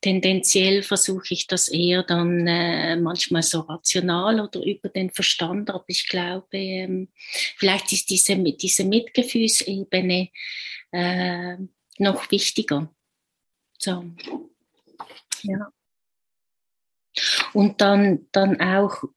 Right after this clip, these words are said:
ähm, auf der Seite vierundneunzig oben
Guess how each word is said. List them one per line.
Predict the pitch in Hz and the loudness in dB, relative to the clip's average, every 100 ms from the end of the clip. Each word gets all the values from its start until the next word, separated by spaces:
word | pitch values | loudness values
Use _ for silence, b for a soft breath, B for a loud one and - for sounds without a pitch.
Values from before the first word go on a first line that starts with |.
| _ - | _ -4
ähm, | 190 196 202 190 - | 0 4 4 4 2
auf | 185 196 - | 0 0 0
der | 196 | 2
Seite | - 185 180 196 196 _ - 196 196 196 202 208 _ b b b _ _ _ _ | 4 4 2 0 -4 _ -6 -4 -4 -6 -10 -12 _ b b b _ _ _ _
vierundneunzig | 208 214 233 247 240 214 220 220 - - - | -2 2 6 8 8 6 4 4 2 -2 -4
oben | 202 208 214 226 226 220 | -4 -2 0 4 4 2